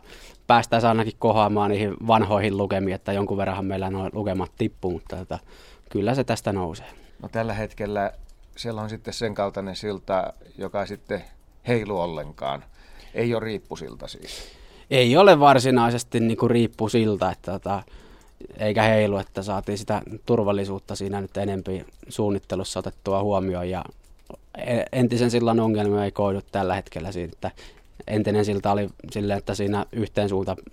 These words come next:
Speaker 1: suuntaan pääsi vain kulkemaan. Nytten pystyy niin paljon ihmisiä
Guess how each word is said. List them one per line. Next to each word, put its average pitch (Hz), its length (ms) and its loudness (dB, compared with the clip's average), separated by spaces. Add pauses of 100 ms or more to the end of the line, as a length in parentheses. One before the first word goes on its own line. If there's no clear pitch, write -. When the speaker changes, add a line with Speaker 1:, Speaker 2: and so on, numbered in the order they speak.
(200)
Speaker 1:
suuntaan 101 400 -2
pääsi 98 280 -2
vain 98 180 0
kulkemaan. 98 520 -4
Nytten 101 300 -4
pystyy 98 380 -4 (640)
niin 143 160 10
paljon 131 240 10
ihmisiä 123 500 6